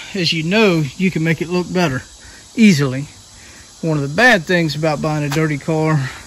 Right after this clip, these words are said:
is dirt hides a lot of stuff. Now, I knew this body was bad. I knew there was some scuffs and stuff that I needed to work with, but, uh, I don't even have this thing quote unquote clean yet.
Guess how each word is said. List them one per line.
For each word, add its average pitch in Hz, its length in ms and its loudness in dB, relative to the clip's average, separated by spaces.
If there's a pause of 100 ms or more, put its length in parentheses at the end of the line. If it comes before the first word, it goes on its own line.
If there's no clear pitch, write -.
(680)
is 147 160 -2
dirt 185 260 4
hides 151 560 -2
a 151 60 -4
lot 151 240 0
of 123 80 -6
stuff. - 1120 -10
Now, 165 100 6
I 185 80 8
knew 214 180 6
this 190 180 4
body 175 280 6
was 156 220 -2
bad. 160 400 2
I 156 100 2
knew 165 200 0
there 160 140 0
was 156 140 -4
some 151 260 0 (580)
scuffs - 720 0
and 147 180 -2
stuff 156 460 -4
that 151 120 -2
I 156 100 0
needed 151 340 -2
to 180 60 -6
work 151 300 -4
with, 151 320 -2 (120)
but, 143 180 -2 (1080)
uh, 139 360 -2 (280)
I 190 160 4
don't 214 140 6
even 170 160 2
have 165 220 4
this 151 180 -2
thing 151 340 0 (1160)
quote 190 240 6
unquote 165 420 4
clean 185 480 4
yet. 139 320 0